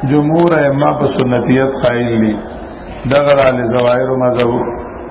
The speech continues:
ای په سنتیت قائل دي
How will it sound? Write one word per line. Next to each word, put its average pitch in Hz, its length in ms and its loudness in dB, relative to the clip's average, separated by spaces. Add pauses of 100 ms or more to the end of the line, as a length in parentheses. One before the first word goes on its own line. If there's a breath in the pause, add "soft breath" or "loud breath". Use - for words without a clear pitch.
(1700)
ای 147 160 2
په 147 120 0
سنتیت 135 680 2 (120)
قائل 120 360 0
دي 107 160 0